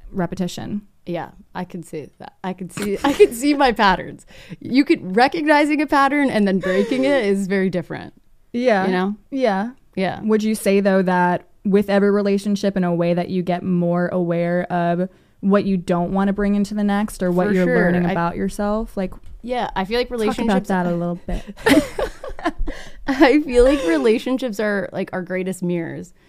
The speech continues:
Speaker 1: Yeah.
Speaker 2: Not just romantic ones, but, like, friendships
Speaker 1: Yeah.
Speaker 2: and all relationships, 'cause you learn, you can learn so much about yourself. And I've definitely learned so much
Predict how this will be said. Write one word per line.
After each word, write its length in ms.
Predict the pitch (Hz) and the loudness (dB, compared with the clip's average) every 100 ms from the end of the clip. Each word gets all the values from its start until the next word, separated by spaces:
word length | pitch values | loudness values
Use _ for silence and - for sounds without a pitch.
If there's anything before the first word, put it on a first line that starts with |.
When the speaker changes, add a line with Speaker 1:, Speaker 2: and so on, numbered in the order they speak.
| _ | _
Speaker 1:
Yeah. 120 | 226 | -2
Speaker 2:
Not 160 | 214 233 | 0 0
just 200 | 233 - | -4 -4
romantic 460 | 202 185 180 180 170 | -2 -2 -2 -6 -8
ones, 260 | 165 160 | -8 -8
but, 160 | 180 175 | -8 -8
like, 160 | 175 | -8
friendships 580 | - 220 196 175 165 160 | -6 -2 -2 -4 -8 -10
Speaker 1:
Yeah. 240 | 220 226 165 | -10 -6 -6
Speaker 2:
and 220 | 165 160 _ - _ - | -6 -8 _ -20 _ -6
all 260 | 185 202 | 0 0
relationships, 760 | 180 165 170 165 - 165 - - _ _ _ - | 0 -4 -6 -6 -8 -8 -12 -18 _ _ _ -6
'cause 120 | 190 | -2
you 120 | 196 | 0
learn, 380 | 185 190 180 180 - | 0 0 -2 -4 -8
you 100 | 196 | -6
can 140 | 208 214 | -2 0
learn 180 | 185 | 0
so 120 | 180 175 | -2 -4
much 160 | 147 | -6
about 220 | 156 151 | -10 -10
yourself. 500 | 110 160 160 175 175 _ _ _ _ | -10 -10 -8 -8 -12 _ _ _ _
And 120 | 185 190 | -2 0
I've 240 | 180 170 | 0 -2
definitely 720 | 185 185 185 175 151 151 151 _ _ | -2 -2 -2 -6 -6 -10 -14 _ _
learned 340 | 170 175 165 | -4 -2 -2
so 240 | 165 - 180 | -4 -4 -2
much 440 | 165 156 160 - | -2 -4 -8 -16